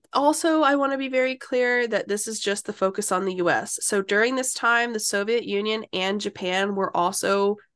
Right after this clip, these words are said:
sending things out, and you can look at the different, uh, time frames that that was happening in the link that we provide on nasa's website in our description. Uh, you can go on there, and it gives you the full list of all the successes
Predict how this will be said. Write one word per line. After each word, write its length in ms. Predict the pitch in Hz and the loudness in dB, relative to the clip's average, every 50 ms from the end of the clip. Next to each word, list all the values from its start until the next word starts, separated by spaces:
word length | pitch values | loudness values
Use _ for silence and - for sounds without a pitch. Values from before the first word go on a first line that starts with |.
| _ _ | _ _
sending 460 | - - - 233 226 233 233 240 240 | -4 -2 0 0 0 0 -2 -2 -4
things 380 | 233 - 233 233 233 240 240 - - | -4 -6 -6 -4 -4 -6 -6 -2 0
out, 420 | - 214 214 233 254 - - - - - - - - - | 2 4 4 4 2 -2 -6 -10 -14 -16 -20 -18 -8 -4
and 160 | 190 202 208 | -4 -2 -2
you 100 | 214 226 | -2 -2
can 280 | 226 - 226 214 202 190 | -2 -2 -2 -2 -2 -2
look 220 | 185 190 196 - | -2 -4 -2 -4
at 100 | 214 160 - _ _ - | -4 -4 -6 _ _ -10
the 440 | 208 196 196 196 196 196 185 - - - | -8 -6 -4 -4 -2 -2 -4 -4 -8 -8
different, 560 | - - 196 - - 196 190 190 196 190 - - | -6 -6 -4 -2 -2 -2 -2 -2 -4 -6 -6 -4
uh, 440 | 175 175 170 165 165 160 165 160 160 - _ - | -2 -2 0 0 -2 -2 -4 -6 -8 -10 _ -12
time 400 | - - - 175 180 185 196 202 | -10 -6 -2 0 0 0 0 -2
frames 380 | - 208 202 208 214 220 214 | -2 -2 0 0 -2 -2 -4
that 140 | - 185 - | -4 -4 -2
that 140 | 190 165 175 | -2 -2 -2
was 140 | 165 - - | -4 -4 -2
happening 480 | - 160 165 165 180 190 180 180 185 | 0 -2 -2 -2 -2 -2 0 0 0
in 180 | - - 185 185 | -2 -2 -2 -2
the 100 | 175 165 | -2 -2
link 320 | 170 170 165 165 196 - - | 0 2 2 2 0 0 -2
that 140 | 190 - | -2 -2
we 100 | - 196 | 0 -2
provide 460 | 190 - - 196 190 175 175 180 190 190 | -2 -2 -2 0 2 2 2 2 2 0
on 120 | 185 175 | 0 0
nasa's 420 | 170 160 156 165 - - 175 - | -2 -2 -4 -6 -8 -10 -8 -6
website 480 | - 165 165 - - - 170 170 175 - | -4 -4 -4 -4 -2 -2 0 0 0 -2
in 120 | - - | -4 -4
our 140 | 170 165 165 | -4 -4 -4
description. 720 | 160 165 - - - 175 175 - - - 180 180 175 180 - - - - - - - _ - | -4 -6 -8 -4 -4 -4 -4 -4 -6 -4 -2 -2 -4 -4 -6 -12 -20 -20 -20 -20 -12 _ -2
Uh, 160 | 180 185 175 175 | 0 0 0 0
you 100 | 208 208 | -2 -6
can 180 | - 214 208 | -6 -4 -4
go 180 | 196 196 190 190 | -2 -2 -2 0
on 200 | 180 180 196 202 | 0 -2 0 -2
there, 200 | 202 202 196 202 | -2 0 0 0
and 120 | 196 185 | -2 -2
it 80 | 170 170 | -2 -2
gives 200 | 175 180 180 - | -2 -2 -2 -4
you 80 | 196 | -4
the 80 | 180 180 | -6 -6
full 380 | 175 - - - 196 196 196 190 | -8 -8 -6 -2 -2 0 0 2
list 380 | 185 175 170 190 - - - | 2 0 0 0 -4 -6 -6
of 140 | - 165 - - | -8 -6 -4 -2
all 320 | 170 170 170 170 170 175 | 0 2 2 2 0 -2
the 360 | 175 165 160 160 160 160 165 - _ _ _ _ - - _ _ _ _ _ _ _ _ _ _ - - - - | -2 0 0 2 2 0 -2 -6 _ _ _ _ -20 -20 _ _ _ _ _ _ _ _ _ _ -18 -16 -12 -8
successes 920 | - - - - 254 254 - - 226 220 220 - 226 226 220 - - - | -6 -4 -2 -2 -4 -2 0 0 0 0 0 -2 -6 -6 -6 -8 -10 -12